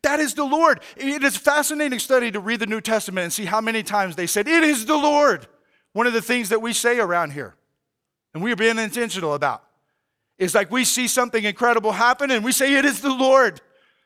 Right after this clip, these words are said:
Like, there's no way that we could do that, that the Lord has showed up in that moment. He is helping us in that.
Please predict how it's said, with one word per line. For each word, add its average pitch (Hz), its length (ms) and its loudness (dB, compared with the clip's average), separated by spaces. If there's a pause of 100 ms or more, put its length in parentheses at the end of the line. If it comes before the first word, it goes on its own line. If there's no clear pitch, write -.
(460)
Like, 226 180 2
there's 262 280 2
no 277 220 2
way 277 200 2
that 226 160 0
we 254 140 -4
could 214 220 -6
do 269 160 -4
that, 247 180 2
that 214 120 -2
the 254 100 -4
Lord 277 180 4
has 269 100 -2
showed 254 280 0
up 269 160 2
in 269 100 -2
that 226 160 2
moment. 262 380 0
He 233 160 -6
is 240 100 -4
helping 277 420 -2
us 185 220 -2
in 160 140 -10
that. 120 340 -10